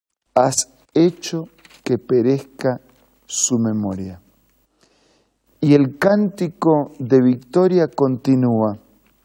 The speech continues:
"Señor", dice versículo quince, has engrandecido la nación, la has glorificado, has extendido sus fronteras.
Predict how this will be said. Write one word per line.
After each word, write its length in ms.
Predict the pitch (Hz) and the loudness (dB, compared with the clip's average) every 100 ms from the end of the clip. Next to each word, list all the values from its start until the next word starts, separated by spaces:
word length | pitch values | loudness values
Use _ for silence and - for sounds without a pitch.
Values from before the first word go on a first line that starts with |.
| _ _ _ _ _ _ _ _ _ _ _ _ | _ _ _ _ _ _ _ _ _ _ _ _
"Señor", 760 | - - - 143 135 147 143 123 | -6 -2 2 2 4 4 4 4
dice 280 | 123 - 120 | 2 4 4
versículo 600 | 113 - 127 127 110 104 | 4 2 0 4 4 2
quince, 540 | - 139 139 - 117 - - _ _ _ - | 0 -2 0 -2 -4 -10 -20 _ _ _ 0
has 220 | 143 170 | 2 4
engrandecido 840 | 160 147 151 143 139 - 160 143 | 4 4 4 4 4 2 2 4
la 140 | 127 | 4
nación, 640 | 117 113 - 120 107 104 - _ _ _ _ _ _ _ _ - | 0 -2 -2 -2 -2 -6 -14 _ _ _ _ _ _ _ _ 0
la 220 | 127 147 | 4 4
has 80 | 147 | 2
glorificado, 1080 | 143 131 120 - 120 - 135 120 107 101 - _ _ _ _ _ _ - | 2 2 0 -4 -4 0 0 0 -2 -6 -12 _ _ _ _ _ _ -4
has 180 | 131 - | 0 0
extendido 760 | 165 - 156 143 135 160 151 143 | -2 0 2 4 4 4 4 2
sus 260 | - 131 | 0 -2
fronteras. 920 | - 120 117 113 104 107 101 101 - | -2 -2 -2 -2 -2 -4 -4 -10 -16